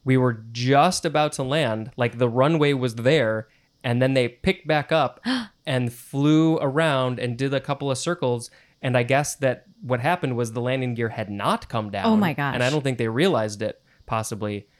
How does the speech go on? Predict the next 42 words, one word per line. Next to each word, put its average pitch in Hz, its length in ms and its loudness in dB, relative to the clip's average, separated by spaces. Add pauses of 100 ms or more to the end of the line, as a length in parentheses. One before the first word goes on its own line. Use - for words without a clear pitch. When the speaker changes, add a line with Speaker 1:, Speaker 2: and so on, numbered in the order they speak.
(240)
Speaker 1:
And 113 440 -2 (200)
so - 160 0
then 139 280 2
eventually 123 680 -2 (260)
it 123 160 -4
did 175 220 4
come 147 180 2
down, 131 320 2
and 123 160 -2
they 120 60 2
even 123 280 -2
flew 156 380 2
by 135 380 0
the 117 200 -2
tower 123 520 -2
to 117 180 -10
be 120 220 -8
like, 113 240 -4 (120)
"V-, 123 140 -4
eye, 131 300 2
okay, 143 240 2
you 127 160 4
have 127 160 4
eyes 143 280 6
on 147 140 6
the 135 60 4
Speaker 2:
Eyeball, 131 40 2
Speaker 1:
landing 147 280 2
Speaker 2:
yeah. 160 140 4
Speaker 1:
gear? 151 100 4
Yep, 127 320 2
okay." 127 340 0
And 113 140 -6
then 117 120 -4
we 113 120 -6
did 117 240 -2
Speaker 2:
<gasps> 127 40 -4
Speaker 1:
land. 113 280 -2 (260)
That 120 180 2
was 107 160 -8
weird. 113 460 0
Speaker 2:
Whoa. 160 840 0